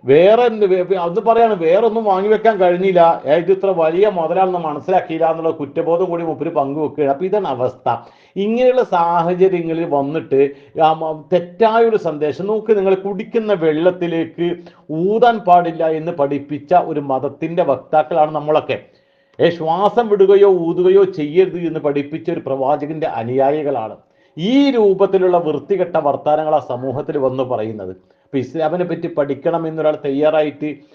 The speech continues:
ആ, പിന്നെ അത് പറ്റി പഠിക്കാനൊക്കെ ഈ മുസ്ലിയാക്കന്മാര് ശരിയെ കണ്ടിട്ട് പഠിക്കാൻ തീരുമാനിച്ചു കഴിഞ്ഞാൽ ഇതാണോ ഇസ്ലാം എന്ന് ജനങ്ങൾ ചിന്തിച്ചു പോകൂലേ?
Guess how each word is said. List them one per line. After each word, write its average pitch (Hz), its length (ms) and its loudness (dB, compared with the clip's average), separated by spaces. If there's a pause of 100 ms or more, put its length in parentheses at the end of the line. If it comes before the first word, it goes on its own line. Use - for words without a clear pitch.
(140)
ആ, 147 120 4
പിന്നെ 147 260 -2
അത് 143 140 2
പറ്റി 156 200 -4
പഠിക്കാനൊക്കെ 151 800 0 (120)
ഈ 139 80 -4
മുസ്ലിയാക്കന്മാര് 160 800 2
ശരിയെ 175 260 -4
കണ്ടിട്ട് 160 320 -4
പഠിക്കാൻ 147 420 -2
തീരുമാനിച്ചു 143 440 -4
കഴിഞ്ഞാൽ 147 260 0
ഇതാണോ 190 500 0
ഇസ്ലാം 170 400 -2
എന്ന് 160 120 -10
ജനങ്ങൾ 151 240 -4
ചിന്തിച്ചു 151 360 -10
പോകൂലേ? 147 500 -2